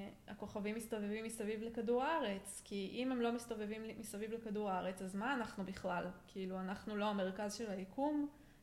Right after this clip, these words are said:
גם לפי הכנסייה, בלה בלה בלה, באמת, כאילו זה לא, זה פתאום יצר משבר בתפיסה של המשמעות שלנו. אה,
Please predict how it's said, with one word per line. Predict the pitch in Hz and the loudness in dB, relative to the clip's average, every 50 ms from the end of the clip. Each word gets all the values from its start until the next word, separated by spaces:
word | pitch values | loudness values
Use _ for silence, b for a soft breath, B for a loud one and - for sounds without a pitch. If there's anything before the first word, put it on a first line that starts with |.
| - | -4
גם | 220 214 208 | -2 0 0
לפי | 214 208 - - 220 | -2 -2 -2 -2 -2
הכנסייה, | 220 220 - 220 208 - - 208 196 196 202 | -2 -2 -4 -6 -4 -4 -2 0 2 2 2
בלה | 196 190 190 185 | 2 0 0 -2
בלה | 185 185 185 | -2 -2 -2
בלה, | 185 185 185 190 | 0 0 0 -2
באמת, | 196 202 214 233 254 294 285 - | -2 -4 -4 -2 -4 -4 -4 -6
כאילו | - - 214 233 240 240 | -8 -6 -2 0 2 2
זה | 226 220 196 | 2 2 0
לא, | 196 208 214 214 214 214 214 214 214 B B B B B B B B - - - - - - | 2 2 4 4 4 4 2 2 -2 B B B B B B B B -20 -20 -20 -20 -14 -10
זה | 208 202 202 196 | -6 -4 -2 -2
פתאום | 202 208 208 240 220 233 | -2 0 0 2 4 4
יצר | 240 240 240 - 226 208 208 | 4 4 4 4 4 4 4
משבר | 208 214 208 - 202 196 202 190 180 180 185 196 - - | 2 0 0 0 2 4 4 4 4 2 0 -6 -8 -8
בתפיסה | 208 202 - - - 202 196 - 202 185 175 - - - - - - - | -8 -8 -8 -8 -8 -8 -4 -2 -2 -2 -2 -4 -10 -16 -20 -20 -20 -18
של | - - - 202 202 | -12 -6 -4 -2 0
המשמעות | 190 190 190 196 196 202 - 208 208 202 202 202 202 | 0 0 0 0 -2 -2 -2 0 2 2 2 0 -2
שלנו. | - 190 - - 180 175 - 202 - B B B B B B B B B B B B B B B B - - - | -4 -6 -6 -8 -8 -8 -10 -10 -14 B B B B B B B B B B B B B B B B -20 -10 -2
אה, | - | 2